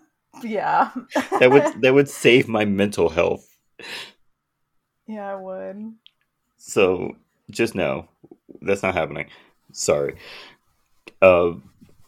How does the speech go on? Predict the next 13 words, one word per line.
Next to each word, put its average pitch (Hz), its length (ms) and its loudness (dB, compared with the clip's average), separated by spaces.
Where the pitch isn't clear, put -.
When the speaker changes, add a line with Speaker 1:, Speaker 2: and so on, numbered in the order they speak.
Speaker 2:
but 107 160 0
for 104 100 -2
the 101 120 4
ones 104 260 0
that 87 140 4
we 98 120 0
do 113 200 0
have, - 400 -2
our, 104 340 4
our 104 120 2
handle 98 320 4
is 90 100 0
at 82 240 4